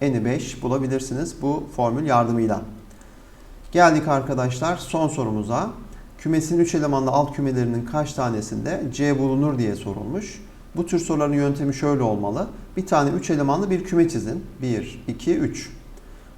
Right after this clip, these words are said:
Bulunur dediği elemanı bu kümenin içine, bulunmaz dediğinde dışına yazmanız gerekir. Bulunur diyor ya C.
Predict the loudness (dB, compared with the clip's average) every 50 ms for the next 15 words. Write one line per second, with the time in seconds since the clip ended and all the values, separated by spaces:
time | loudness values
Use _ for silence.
0 | -14 -6 0 2 4 4 6 6 6 6 6 6 6 6 6 4 4 4 4 4
1 | 4 4 4 4 4 2 0 0 -2 0 0 2 2 2 0 0 -2 -2 0 0
2 | 0 0 0 -2 0 0 2 4 4 4 4 4 4 2 2 2 2 2 0 0
3 | 0 0 0 -2 0 2 2 4 4 4 4 2 0 -2 -2 -4 -4 -4 -4 -4
4 | -4 -4 -2 -2 -2 -4 -6 -10 -14 -16 -18 -18 -20 -20 -20 -20 -20 -8 -2 0
5 | 2 4 6 6 4 4 4 2 2 2 2 2 0 0 2 2 2 2 0